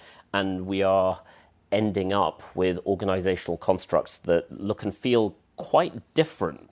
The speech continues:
to what a lot of us grew up with over the last thirty years. We're at a sort of tipping point now where, uh, a, a, a lot of companies, a lot of entities are looking at themselves and saying, "Well,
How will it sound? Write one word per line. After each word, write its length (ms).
to 140
what 180
a 60
lot 240
of 80
us 160
grew 260
up 80
with 140
over 180
the 100
last 240
thirty 300
years. 340
We're 240
at 60
a 80
sort 180
of 80
tipping 320
point 260
now 180
where, 500
uh, 560
a, 380
a, 540
a 100
lot 220
of 300
companies, 560
a 40
lot 200
of 160
entities 420
are 60
looking 320
at 80
themselves 340
and 80
saying, 240
"Well, 260